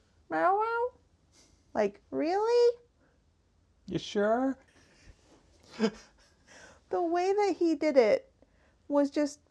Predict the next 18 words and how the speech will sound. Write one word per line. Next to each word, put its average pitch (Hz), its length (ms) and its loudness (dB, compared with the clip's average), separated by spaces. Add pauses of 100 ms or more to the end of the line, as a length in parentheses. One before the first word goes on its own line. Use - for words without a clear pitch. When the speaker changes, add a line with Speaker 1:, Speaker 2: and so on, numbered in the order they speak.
(400)
Speaker 1:
"I 285 160 6
don't 381 240 -4
believe 359 520 0
you. 453 360 0 (880)
Please 466 280 0
save 392 420 2
me 381 180 -4
from 392 260 -2
the 392 100 0
coyotes." 403 1040 2 (1800)
And 302 160 2
he 330 140 -2
just 311 200 -4 (520)
kind 339 220 4
of 226 80 2
glommed 233 440 6
onto 254 340 6
you. 180 420 2